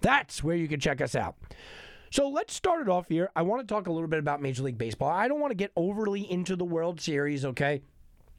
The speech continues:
But I wanna talk about a certain Mister Clayton Kershaw. I have defended Clayton Kershaw my entire career. I have defended Clayton Kershaw and flat out said, "I believe that Clayton Kershaw is the greatest pitcher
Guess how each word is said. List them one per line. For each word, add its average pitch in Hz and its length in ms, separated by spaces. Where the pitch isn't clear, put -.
But 147 160
I 147 60
wanna 180 180
talk 165 180
about 135 280
a 156 160
certain 185 540
Mister 165 380
Clayton 147 460
Kershaw. 123 560
I 151 180
have 156 220
defended 202 720
Clayton 202 320
Kershaw 170 400
my 156 180
entire 143 520
career. 120 500
I 165 200
have 185 140
defended 226 600
Clayton 180 300
Kershaw 135 500
and 156 200
flat 233 400
out 202 240
said, 151 380
"I 220 240
believe 202 580
that 143 120
Clayton 180 300
Kershaw 135 480
is 185 300
the 202 240
greatest 170 760
pitcher 156 460